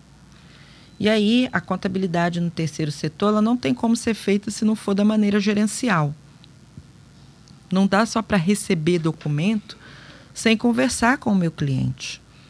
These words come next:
sem entender a operação dele, sem entender o tipo de projeto. E ele tem que entender que quando ele me diz que tem dinheiro em caixa, quando ele me dá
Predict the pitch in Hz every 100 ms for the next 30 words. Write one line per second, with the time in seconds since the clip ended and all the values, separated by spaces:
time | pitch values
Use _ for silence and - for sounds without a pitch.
0 | - - - - - 220 240 247 240 220
1 | 220 240 208 - 170 156 - - 151 143
2 | 131 123 131 - - - - - - -
3 | - - 202 208 208 185 190 208 - 202
4 | 202 196 - 214 185 170 170 - - -
5 | - - - - - - - - 196 233
6 | 262 247 233 226 202 175 165 190 214 196
7 | 196 196 214 214 202 151 151 156 143 -
8 | - 156 - 151 139 135 123 - - 135
9 | 156 160 180 160 - 170 196 196 - -
10 | 131 135 - - - - - - - -
11 | 160 180 180 180 175 175 175 151 139 127
12 | 127